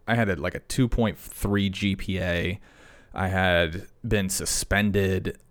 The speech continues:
Um, you know, my home life was a little wild.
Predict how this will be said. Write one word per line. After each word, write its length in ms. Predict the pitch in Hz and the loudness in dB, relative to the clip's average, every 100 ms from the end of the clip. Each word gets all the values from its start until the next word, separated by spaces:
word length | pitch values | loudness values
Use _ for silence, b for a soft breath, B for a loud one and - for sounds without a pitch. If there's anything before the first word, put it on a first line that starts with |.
| - | -6
Um, 640 | 90 85 76 69 76 - b b b - - | -4 -4 -6 -8 -12 -14 b b b -20 -10
you 100 | 95 | -10
know, 80 | - | -8
my 140 | - | -8
home 320 | - 123 120 | 0 2 4
life 260 | 110 101 - | 4 2 -2
was 140 | 98 | -6
a 60 | 95 | -4
little 260 | 98 92 | -2 0
wild. 580 | 95 95 95 95 92 87 | 2 4 4 4 2 -2